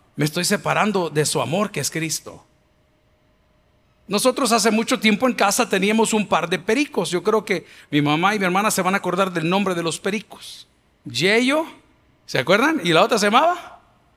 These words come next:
Exacto. Shakira y Piqué. Y recuerdo yo que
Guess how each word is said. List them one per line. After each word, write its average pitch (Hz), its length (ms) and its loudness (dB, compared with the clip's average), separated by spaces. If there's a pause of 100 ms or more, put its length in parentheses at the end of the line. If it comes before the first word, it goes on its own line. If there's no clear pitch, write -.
(200)
Exacto. - 580 -4 (920)
Shakira 202 460 0
y 196 60 2
Piqué. 135 440 -8 (1500)
Y 233 120 2
recuerdo 381 480 2
yo 233 280 4
que 196 440 0